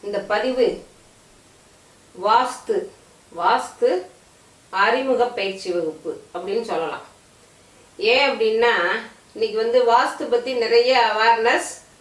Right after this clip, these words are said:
இருக்கு, ஓரளவுக்கு வாஸ்து அவேர்னஸ் இருக்கு. என்ன வாஸ்துன்னா என்ன? அதாவது ஒரு கட்டிடம், ஒரு பில்டிங், ஒரு வீடு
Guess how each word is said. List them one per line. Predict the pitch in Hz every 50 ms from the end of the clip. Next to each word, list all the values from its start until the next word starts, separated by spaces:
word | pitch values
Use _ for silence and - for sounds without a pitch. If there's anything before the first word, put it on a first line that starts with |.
| - -
இருக்கு, | 220 247 277 269 - 233 240 -
ஓரளவுக்கு | - 214 233 226 220 220 226 220 202 214 262
வாஸ்து | 285 294 247 214 208 214 226 220 - - 247
அவேர்னஸ் | 220 202 196 196 208 208 214 247 254 254 -
இருக்கு. | 208 202 196 190 - 170 165 - - - - - - - -
என்ன | - 233 240 262 262 262 254
வாஸ்துன்னா | 240 233 233 - - - - 254 240 240 247 240 233
என்ன? | 220 214 214 214 208 208 208 208 208 - - - - - - - - -
அதாவது | - - 208 220 220 214 - 247 - 359 370 - - - - -
ஒரு | 202 220 226 226 247 302 359 359 - - - - _ _ _ _ _ -
கட்டிடம், | 233 220 220 - - 254 254 233 240 254 320 370 370 - - -
ஒரு | 202 208 226 226 240 240 220
பில்டிங், | 202 214 220 214 214 226 233 254 302 311
ஒரு | 262 214 208 202 202 190
வீடு | 196 214 226 226 214 214 233 285 349 339